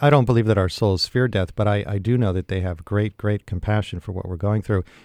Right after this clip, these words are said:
In fact, in, in one of the channeling sessions, I was interviewing a woman's soul, and I asked that question. I said, "When she suffers,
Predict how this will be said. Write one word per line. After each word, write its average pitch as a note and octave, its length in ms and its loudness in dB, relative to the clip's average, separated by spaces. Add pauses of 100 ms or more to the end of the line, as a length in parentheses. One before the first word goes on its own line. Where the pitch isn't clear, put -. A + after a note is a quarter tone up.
(120)
In G#2 80 0
fact, C3+ 320 2
in, G2+ 220 0
in F#2+ 220 -4
one A2+ 180 2
of G2+ 100 0
the - 80 -6
channeling A#2 460 0
sessions, F2+ 480 -4
I F2+ 180 -2
was F2 460 -6
interviewing F2 680 -2
a G2+ 100 -4
woman's F#2 360 0
soul, E2+ 340 -2 (240)
and A2 140 2
I A#2 80 4
asked C#3+ 300 2
that F2 160 -2
question. A#2 400 -2
I F#2+ 140 -2
said, G2 260 -2
"When F#2 260 0
she C3+ 260 -6
suffers, D#2+ 640 -4